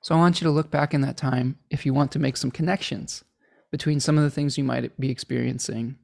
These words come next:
again around this period of time. Okay, now moving on. Everybody doing okay out there?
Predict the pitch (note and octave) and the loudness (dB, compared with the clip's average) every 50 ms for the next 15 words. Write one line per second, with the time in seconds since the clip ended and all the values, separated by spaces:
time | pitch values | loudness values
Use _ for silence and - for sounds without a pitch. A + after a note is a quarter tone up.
0 | _ - C3+ - A#2+ A2+ A2+ A#2 A#2 B2+ - _ _ _ _ - B2+ A#2 A2+ A#2 | _ -8 -6 -4 -4 -6 -4 -6 -8 -10 -12 _ _ _ _ -8 -8 -8 -8 -8
1 | A#2 - C3 - - - - A2+ A2+ A2+ - _ - - - - _ _ _ _ | -10 -10 -12 -12 -12 -12 -14 -14 -14 -16 -18 _ -20 -20 -20 -20 _ _ _ _
2 | _ _ _ _ _ _ _ - - - - - - - - - _ _ _ _ | _ _ _ _ _ _ _ -20 -20 -20 -20 -20 -20 -20 -20 -20 _ _ _ _
3 | _ _ _ _ _ _ _ _ _ - B3+ A#3+ - E3+ - - _ _ _ _ | _ _ _ _ _ _ _ _ _ 0 0 0 0 -6 -6 -8 _ _ _ _
4 | _ _ _ - G#3 G3+ G#3 A3+ A3+ A3+ A#3+ B3 B3 A3+ A3 A3+ A3+ G3+ G#3 G3 | _ _ _ -2 2 2 4 6 6 6 6 8 8 8 8 6 6 6 4 4
5 | F3 D#3 C3+ A2 - - - - - _ _ _ _ _ _ _ _ _ _ _ | 4 2 0 -2 -6 -14 -20 -20 -20 _ _ _ _ _ _ _ _ _ _ _
6 | _ _ _ _ _ _ _ _ _ _ _ _ _ _ _ _ _ _ _ _ | _ _ _ _ _ _ _ _ _ _ _ _ _ _ _ _ _ _ _ _
7 | _ - E3+ E3 D#3+ E3+ F3 E3+ F#3 F3+ F3 F3 D#3 F#3 F#3+ F#3+ F#3+ F#3 - G3+ | _ 0 0 2 4 6 6 6 6 6 6 4 4 2 2 2 2 0 -2 -4
8 | G3 F#3+ | -4 -6